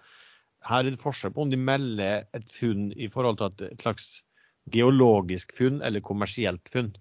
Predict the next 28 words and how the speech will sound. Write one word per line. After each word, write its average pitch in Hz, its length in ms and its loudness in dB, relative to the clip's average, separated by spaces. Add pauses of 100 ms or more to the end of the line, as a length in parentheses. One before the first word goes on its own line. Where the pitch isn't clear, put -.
(260)
Det 113 140 -4
kan 120 120 -2
være 101 160 -2
stor 101 280 -8
forskjell 95 340 -6
i - 20 -10
første - 380 -6
omgang 90 220 -6
hva 90 120 -2
man 85 160 -10
hører 87 300 -2
om 85 80 -10
det 85 80 -6
her. 98 180 -6
Det, 98 140 -4 (500)
det 117 80 -4
skjer 110 300 2
jo, 131 80 4
og 127 560 2
det 135 140 4
husker 135 260 -2
vi 110 80 2
vel 101 100 -2
fra, 110 220 0
omtrent 101 340 -6
fra 101 160 -2
den 104 140 -2
her, 98 160 -2